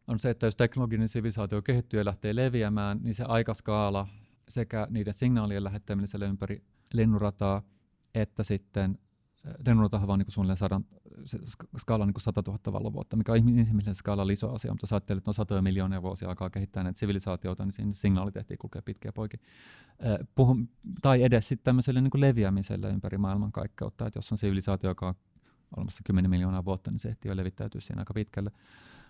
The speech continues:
Äh, että, et miksei, miksei ketään on nähty, miksei, tota, miksei meillä ole mitään signa-, signaaleja, mutta tässä on niin paljon asioita, äh,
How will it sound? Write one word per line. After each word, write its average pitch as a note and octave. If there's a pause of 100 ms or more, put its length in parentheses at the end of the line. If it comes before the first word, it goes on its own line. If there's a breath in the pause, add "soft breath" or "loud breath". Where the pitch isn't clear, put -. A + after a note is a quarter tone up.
(120)
Äh, G2+
että, A2+
et A#2
miksei, G#2+ (400)
miksei G#2+
ketään F#2+
on G2
nähty, A2+
miksei, G2+ (640)
tota, G#2 (460)
miksei G#2
meillä F#2
ole F2+
mitään F#2+
signa-, A2+ (240)
signaaleja, G#2
mutta G#2
tässä A2+
on -
niin A#2
paljon G#2
asioita, G2 (800 soft breath)
äh, A2